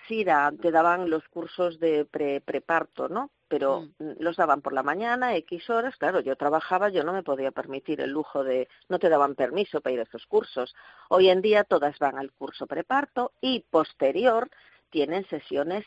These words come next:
Speaker 1: de fisioterapeuta pélvica y si hay un desgarro es tratado y con sesiones de fisioterapia pélvica, con lo cual ahí ya se está, eh, previniendo,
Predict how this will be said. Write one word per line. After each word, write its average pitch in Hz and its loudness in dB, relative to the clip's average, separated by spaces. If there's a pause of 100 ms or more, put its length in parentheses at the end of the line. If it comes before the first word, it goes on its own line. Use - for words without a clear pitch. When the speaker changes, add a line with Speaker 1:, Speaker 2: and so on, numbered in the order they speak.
(100)
Speaker 1:
de 147 -2
fisioterapeuta - -8
pélvica 208 -2 (400)
y 214 -6
si 185 -2
hay 147 6
un 214 -4
desgarro 165 0
es 170 -4
tratado 131 -2 (380)
y 208 -6
con 139 -4
sesiones 135 -8
de 139 -2
fisioterapia 123 -6
pélvica, 123 -8
con 123 -2
lo 127 0
cual 156 0
ahí 156 0 (380)
ya 175 2
se 156 -6
está, 160 2 (140)
eh, 143 -2 (340)
previniendo, 147 -2